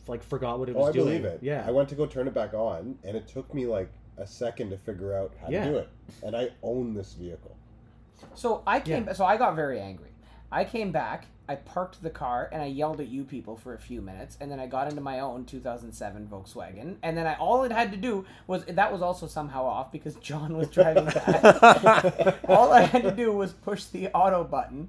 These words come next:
Speaker 1: Yeah.
Speaker 2: Yeah.
Speaker 3: and I was fine.
Speaker 1: Press a Le Bouton, it's fine.
Speaker 3: I mean, this
Speaker 2: Yeah.
Speaker 3: vehicle is from two thousand seven.
Speaker 1: Yeah.
Speaker 3: And all I had to do was push a button, auto, and then within, by the time I made it to Tim Hortons that time around, I was cool.
Speaker 1: Yeah.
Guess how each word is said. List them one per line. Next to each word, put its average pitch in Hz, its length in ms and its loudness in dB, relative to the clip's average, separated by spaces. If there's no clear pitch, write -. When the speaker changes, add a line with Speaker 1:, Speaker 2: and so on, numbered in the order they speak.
Speaker 1:
Yeah. 147 240 -6
Speaker 2:
Yeah. 113 100 -6
Speaker 3:
and 196 140 2
I 190 160 0
was 190 200 -4
fine. 196 320 0
Speaker 1:
Press 147 220 -6
a 151 80 0
Le 151 120 -4
Bouton, 135 440 -6
it's 139 120 -12
fine. 131 340 -4
Speaker 3:
I 175 100 4
mean, 190 100 0
this 185 220 2
Speaker 2:
Yeah. 190 80 2
Speaker 3:
vehicle 180 200 -4
is 170 100 -2
from 170 160 -8
two 135 180 -12
thousand 127 320 -10
seven. 202 360 0
Speaker 1:
Yeah. 190 160 -8
Speaker 3:
And 170 180 -2
all 165 120 2
I 175 40 2
had 165 100 -2
to 147 40 -12
do 175 60 -10
was 170 100 -12
push - 220 -16
a 127 40 -14
button, 214 380 -2
auto, 165 360 0
and 170 200 -6
then 160 120 -4
within, 151 300 -6
by 135 300 -8
the 151 80 -6
time 175 260 -4
I 175 80 -4
made 165 220 -4
it 175 140 -8
to 165 80 -14
Tim 185 240 -6
Hortons 180 400 -4
that 165 220 0
time 151 240 -4
around, 135 360 -4
I 110 120 -10
was 127 160 -14
cool. - 200 -12
Speaker 1:
Yeah. 160 120 -10